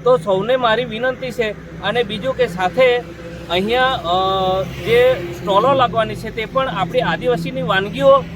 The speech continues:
આવવાની છે કે, અ, ઢે-, ઢેકળા શું છે, અ, નાગલીની રોટલી, અડદની દાળ, જે આપણી પારંપરિક વાનગીઓ જે જુ-, અ, ઉતી તેને પણ અહીંયા, અ, સ્ટોલો મુકાશે, એટલે તે પણ આપણને ખ્યાલ આવશે કે આપણી વાનગીઓ શું હતી.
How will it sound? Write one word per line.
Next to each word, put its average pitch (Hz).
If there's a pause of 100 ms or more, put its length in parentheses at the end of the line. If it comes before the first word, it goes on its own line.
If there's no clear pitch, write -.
(260)
આવવાની 196
છે 208 (440)
કે, 220
અ, 175 (680)
ઢે-, 185
ઢેકળા 214 (400)
શું 214
છે, 202 (300)
અ, 165
નાગલીની 196
રોટલી, 208
અડદની 202
દાળ, 208
જે 220 (120)
આપણી 180
પારંપરિક 196
વાનગીઓ 175
જે 226 (100)
જુ-, 170
અ, 160 (100)
ઉતી 208 (320)
તેને 196 (300)
પણ 233
અહીંયા, 196
અ, 165
સ્ટોલો 185
મુકાશે, 202
એટલે 190
તે 185
પણ 240
આપણને 233
ખ્યાલ 214
આવશે 202
કે 208
આપણી 196
વાનગીઓ 202
શું 208
હતી. 190